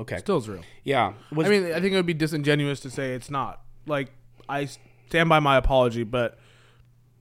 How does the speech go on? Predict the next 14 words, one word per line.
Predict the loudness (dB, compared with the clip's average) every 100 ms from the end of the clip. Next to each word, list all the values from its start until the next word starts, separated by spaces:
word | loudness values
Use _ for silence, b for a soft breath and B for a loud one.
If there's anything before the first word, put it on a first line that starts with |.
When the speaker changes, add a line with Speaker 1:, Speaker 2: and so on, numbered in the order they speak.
| _ _ _ _ _ -14
Speaker 2:
the | -10
disdain | -8 -6 -4 -4
is | -4 -8
real. | -16 -20 B B B B
Speaker 1:
What | 0 0 0
was | -4 -4
the | -4
real | 0 -2 -2
parts | -4 -6 -4
and | -6
what | -4 -6
was | -8 -8
the | -10
bravado? | -8 -8 -10 -12